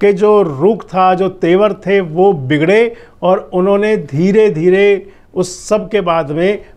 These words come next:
कांग्रेस को टाटा बाय बाय बोल दिया। मुख्यमंत्री उस समय मनोहर लाल खट्टर थे, उन्होंने, और उस समय जो प्रदेश अध्यक्ष थे नायब सिंह सैनी, उन्होंने,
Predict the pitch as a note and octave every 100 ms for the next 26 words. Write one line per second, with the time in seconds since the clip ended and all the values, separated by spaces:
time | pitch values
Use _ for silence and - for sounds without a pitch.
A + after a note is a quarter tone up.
0 | - E3+ F3 F3+ F#3 - A3+ - D#3+ E3
1 | D3 C3 B2 B2 A2+ A2 G#2 C#2 - -
2 | - _ - - - - - - - -
3 | - - C#3+ D3 - G3+ F#3+ F#3+ G#3 F#3+
4 | G3+ G3 F#3 E3 F3 F#3 F#3 E3 - F#3
5 | F#3 G3 E3 E3+ F#3 F#3 F#3 D#3+ - -
6 | - F3 E3+ F3 E3+ G3 G3+ F#3+ F#3+ F3+
7 | D#3+ G3 G3 D#3+ F#3 F#3 G3+ F3+ F3 F3+
8 | G3 F#3+ F#3 F#3 F#3 F3 F#3 G3 G3 G3